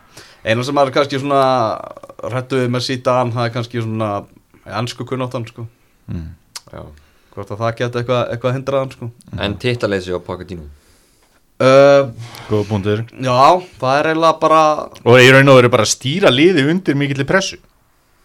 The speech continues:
Speaker 1: Já, já. Ég er bara, ég held að það sé bara tilbúin í næsta skref.
Speaker 3: Mhm.
Speaker 2: Mm.
Speaker 1: Og þarna, þannig að ég, það kemur einhver titill á Tottenham einhvern tímann. Það ekki?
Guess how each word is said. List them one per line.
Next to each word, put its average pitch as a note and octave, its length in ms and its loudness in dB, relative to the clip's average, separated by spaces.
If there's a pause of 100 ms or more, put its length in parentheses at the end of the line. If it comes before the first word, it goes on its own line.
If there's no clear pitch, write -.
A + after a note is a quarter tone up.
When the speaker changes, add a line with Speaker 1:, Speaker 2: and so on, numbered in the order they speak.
(340)
Speaker 1:
Já, B2+ 340 2
já. A#2+ 220 -4 (580)
Ég A2+ 160 -6
er B2 80 -4
bara, C3 280 2
ég C3+ 100 4
held C#3 100 -2
að C#3+ 60 -2
það C#3 60 -6
sé C#3+ 120 -6
bara C3 160 -4
tilbúin F#3+ 480 -4
í F#3+ 60 -8 (160)
næsta F3+ 300 -8
skref. F#3+ 280 -10 (200)
Speaker 3:
Mhm. F2 360 -20 (240)
Speaker 2:
Mm. F#2 180 -12 (720)
Speaker 1:
Og G2+ 160 -10
þarna, A2 380 -4 (960)
þannig G#2 320 -10
að F#2+ 240 -6
ég, F#2+ 400 -8 (240)
það A#2+ 240 -18
kemur G2 240 -12
einhver F#2 160 -18
titill G2 320 -12
á F#2+ 80 -18
Tottenham A2+ 500 -8
einhvern A#2 220 -8
tímann. B2+ 180 -16 (640)
Það B2 80 -8
ekki? C3 140 -12